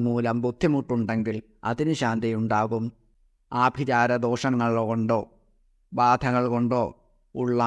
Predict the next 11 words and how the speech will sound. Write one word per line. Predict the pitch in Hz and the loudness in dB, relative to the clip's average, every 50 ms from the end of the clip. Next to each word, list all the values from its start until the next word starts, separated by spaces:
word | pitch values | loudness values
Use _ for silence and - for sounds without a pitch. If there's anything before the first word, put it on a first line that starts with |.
| 117 - - _ - | -2 -4 -10 _ -4
കഷ്ടതകളുണ്ടോ | - 131 120 - - 139 131 135 131 131 127 123 120 120 117 123 110 110 - _ _ _ - | -2 -2 0 0 0 0 0 2 0 0 0 0 0 0 0 -2 -4 -6 -8 _ _ _ -2
എങ്കിൽ | 139 131 127 127 117 120 113 - - _ _ | -2 0 0 0 0 -2 -4 -6 -10 _ _
അവയ്ക്കും | 117 131 143 160 160 156 - - 127 120 117 - _ - | -2 0 2 2 0 -2 -2 -4 -4 -4 -4 -8 _ -4
ശാന്തിയുണ്ടാകും. | - 123 113 113 131 139 139 135 123 117 117 110 107 107 110 - 110 110 107 - _ _ _ _ _ _ _ _ _ _ _ | 0 2 2 4 4 2 2 2 0 0 0 0 0 -2 -2 -4 -8 -12 -14 -16 _ _ _ _ _ _ _ _ _ _ _
കുട്ടികൾക്കും | 156 151 151 - 175 156 160 160 160 160 160 170 165 160 | -6 -6 -2 0 2 2 2 2 2 0 -2 -2 0 0
മുതിർന്നവർക്കും | 147 139 127 143 127 131 151 143 139 139 - - 147 147 131 135 | 0 0 0 0 0 0 0 0 0 0 0 0 0 0 0 0
എപ്പോഴും | 131 - - 151 156 165 170 175 165 | -2 -2 -2 0 0 2 2 2 0
ജപിക്കാവുന്ന | 151 127 123 127 - - 147 139 135 139 139 139 143 139 | 0 -2 -2 -2 -2 2 2 2 4 2 2 2 2 2
ഒരു | 131 123 120 123 | 2 2 2 0
നല്ല | 117 120 120 120 135 147 | 0 0 0 0 2 2
മന്ത്രമാണിത്. | 135 117 113 117 143 139 120 107 110 107 104 104 107 | 2 0 0 0 0 0 0 0 0 -2 -2 -4 -6